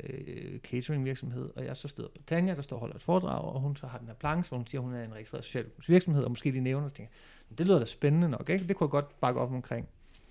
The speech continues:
at jeg kunne, øh, øh, hvad hedder det, ønske at, at samarbejde med, med Grantostregård."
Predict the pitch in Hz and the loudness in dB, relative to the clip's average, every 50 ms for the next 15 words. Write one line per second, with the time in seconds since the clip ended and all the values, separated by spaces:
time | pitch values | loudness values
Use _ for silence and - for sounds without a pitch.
0 | - - - - - - - 123 110 123 117 117 - - - - - - 123 113 | -20 -20 -20 -20 -16 -6 -4 -2 0 2 0 0 -2 -6 -20 -16 -8 -6 -4 -4
1 | 113 110 107 107 104 113 - - - - - _ - - - - - - - - | -2 -4 -4 -4 -6 -8 -10 -12 -20 -20 -20 _ -20 -16 -12 -12 -10 -8 -8 -8
2 | - - - - - - - - - - - - - - - 131 123 - - - | -10 -8 -10 -12 -12 -10 -12 -12 -14 -14 -16 -16 -10 -4 -4 -4 -4 -4 -8 -8
3 | 117 - - 123 - 120 117 127 127 117 110 110 113 113 110 110 110 110 - 113 | -8 -8 -8 -6 -4 -2 -2 0 0 -2 -4 -6 -6 -8 -8 -8 -8 -8 -8 -10
4 | 113 - 110 113 - - - - - - 78 78 - - | -10 -8 -10 -10 -10 -10 -14 -12 -6 -2 -2 -2 -2 -4